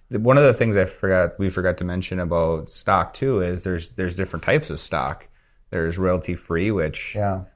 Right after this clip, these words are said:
Speaker 1: allows you to, for the most part, use it how you want it and where you want it. And then you run the risk, though, of your client could be using the, or, uh, not client, your competitor could be using the same, same photo right down the street on another billboard.
Speaker 2: Right.
Speaker 1: There's not,
Speaker 2: Right.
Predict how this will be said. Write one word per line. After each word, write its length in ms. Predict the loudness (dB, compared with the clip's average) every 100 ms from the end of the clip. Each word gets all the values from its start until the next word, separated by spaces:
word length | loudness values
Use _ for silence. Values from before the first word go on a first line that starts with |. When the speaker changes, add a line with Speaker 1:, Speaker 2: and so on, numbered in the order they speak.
| -8
Speaker 1:
allows 320 | -2 0 2
you 80 | 0
to, 400 | -2 -2 -2 -2 -4
for 120 | -2
the 60 |
most 320 | 0 2 0 0
part, 240 | -2 0
use 260 | -2 0 0
it 100 | 0
how 220 | 0 2
you 200 | 2 -2
want 180 | -2 -2
it 60 |
and 100 | -2
where 180 | 0 0
you 140 | 0 -4
want 280 | -4 -4
it. 220 | -6 -6 -12 _ _ _ _ _ -12
And 380 | -4 0 2 2
then 140 | 2
you 80 | 4
run 140 | 4
the 80 | 4
risk, 280 | 6 6 4
though, 360 | 0 4 6 8
of 340 | 8 6 2
your 240 | -2 -2 -2
client 460 | -4 -2 0 0
could 140 | -2 0
be 80 | 2
using 280 | 2 0 0
the, 240 | -2 0 4
or, 240 | 6 6
uh, 200 | 2 -2 -6
not 240 | -6 -6
client, 360 | -4 -4 -4 -4
your 100 | -4
competitor 500 | -2 2 4 6 4
could 160 | 2 -2
be 100 | 0
using 360 | 0 0 0
the 100 | -2
same, 500 | -2 -4 -2 -2 -4 -10 _ _ _ _ _
same 220 | 0 2 6
photo 340 | 8 10 8
right 220 | 8 6
down 180 | 6 4
the 80 | 2
street 300 | 2 2 4
on 120 | 2
another 280 | 4 4 6
billboard. 480 | 6 6 4 2 2
Speaker 2:
Right. 160 | 2
Speaker 1:
There's 240 | 0 0 0
not, 440 | 2 4 4 0 -14 -16 _ _ _ 0
Speaker 2:
Right. 320 | 2 2